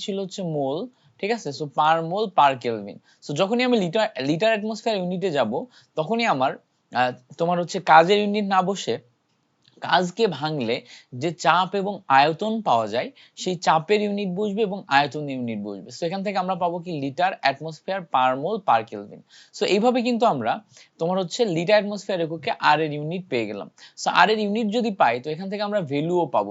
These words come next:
ভ্যালুটা কি? এই যে লিটার অ্যাটমসফিয়ার ইউনিটে আর এর ভ্যালু হচ্ছে জিরো পয়েন্ট জিরো এইট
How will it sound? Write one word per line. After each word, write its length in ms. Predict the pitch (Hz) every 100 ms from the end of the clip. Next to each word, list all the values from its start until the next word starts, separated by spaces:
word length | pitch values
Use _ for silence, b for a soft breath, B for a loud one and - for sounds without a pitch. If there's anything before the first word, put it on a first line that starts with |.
| 107
ভ্যালুটা 340 | 143 190 185 190
কি? 80 | 226 349 _ b b 175
এই 80 | 226 220
যে 60 | 247
লিটার 200 | 180 220 220
অ্যাটমসফিয়ার 500 | 220 220 - 226 208 170
ইউনিটে 420 | 196 202 143 117 120 b b - 147 156
আর 80 | 190
এর 80 | 190 143
ভ্যালু 200 | 147 185 233
হচ্ছে 320 | 233 - 127 117 123 B B - 120
জিরো 200 | 147 190 233 214
পয়েন্ট 300 | 147 123 139 - 131 123
জিরো 260 | 170 180 220 - 156
এইট 240 | 160 202